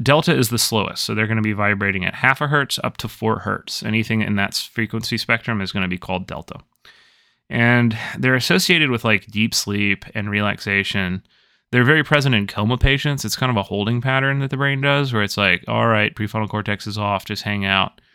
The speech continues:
Don't land yet, the airport's full." Um, and that sensation of the delta wave when it's turned on is this, like, profound awe and relaxation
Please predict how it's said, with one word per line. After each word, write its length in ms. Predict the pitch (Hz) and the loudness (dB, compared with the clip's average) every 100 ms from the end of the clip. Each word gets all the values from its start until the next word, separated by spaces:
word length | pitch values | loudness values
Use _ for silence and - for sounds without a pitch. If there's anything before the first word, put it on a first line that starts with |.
| _ _ | _ _
Don't 200 | 117 110 | -2 2
land 300 | 107 107 101 | 4 4 4
yet, 220 | 95 92 | 4 2
the 60 | 101 | -2
airport's 360 | 101 104 101 | -4 -4 -6
full." 400 | - 101 92 - _ _ _ _ _ | -6 -6 -6 -8 _ _ _ _ _
Um, 560 | 107 110 110 107 104 - _ | -2 2 2 2 -2 -6 _
and 360 | 131 131 127 127 | 0 2 2 2
that 180 | 131 | 0
sensation 680 | - 127 - 151 170 - 131 | 2 2 2 4 2 0 -2
of 80 | 120 | 0
the 80 | 110 | 2
delta 280 | 113 113 107 | 2 2 2
wave 240 | 101 95 | 2 2
when 120 | 98 | 0
it's 120 | 101 - | -4 -4
turned 280 | - 104 | -2 0
on 420 | 87 104 92 87 - | 0 0 0 -4 -6
is 180 | 101 | -8
this, 220 | - 107 - | -4 -2 0
like, 200 | 95 - | -2 -4
profound 920 | 104 - 107 107 107 107 101 101 - _ _ | -10 -6 -2 -2 -2 -2 -2 -6 -10 _ _
awe 640 | - 104 107 104 104 98 - | -8 -6 -4 -2 -2 -4 -8
and 160 | 104 101 | -8 -6
relaxation 1000 | 101 101 98 - 98 98 - 95 95 | -6 -6 -6 -6 -4 -4 -4 -4 -6